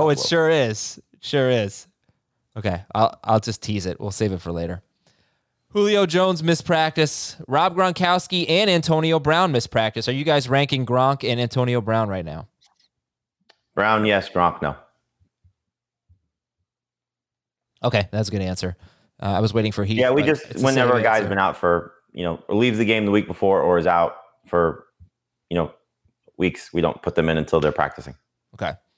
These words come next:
Speaker 1: Uh, Kadarius Toney, Saquon Barkley, Kenny Golladay, they all missed practice. Darius Slayton was limited. Antonio Gibson missed practice. What do you think right now on Gibson?
Speaker 2: I would anticipate probably a missed game.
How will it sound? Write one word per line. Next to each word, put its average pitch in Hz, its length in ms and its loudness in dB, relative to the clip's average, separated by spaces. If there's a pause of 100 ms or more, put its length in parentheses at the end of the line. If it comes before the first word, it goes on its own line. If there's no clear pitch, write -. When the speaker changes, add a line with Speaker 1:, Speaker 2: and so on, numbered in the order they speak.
(480)
Speaker 1:
Uh, 117 460 2
Kadarius 151 460 0
Toney, 147 260 2
Saquon 143 380 0
Barkley, 135 340 0
Kenny 139 280 0
Golladay, 127 480 2
they 120 160 2
all 127 180 2
missed 123 220 -2
practice. 123 540 0
Darius 127 360 2
Slayton 120 420 -2
was 107 180 -2
limited. 101 600 -2 (920)
Antonio 151 480 2
Gibson 120 600 -2
missed 117 240 0
practice. 95 760 -2 (380)
What 127 100 -4
do 135 60 4
you 127 60 4
think 127 260 0
right 120 240 0
now 117 180 4
on 110 140 0
Gibson? 98 420 -2 (1700)
Speaker 2:
I 117 120 2
would 135 160 4
anticipate 127 600 2
probably 117 460 2
a 107 60 4
missed 110 240 0
game. 127 380 -2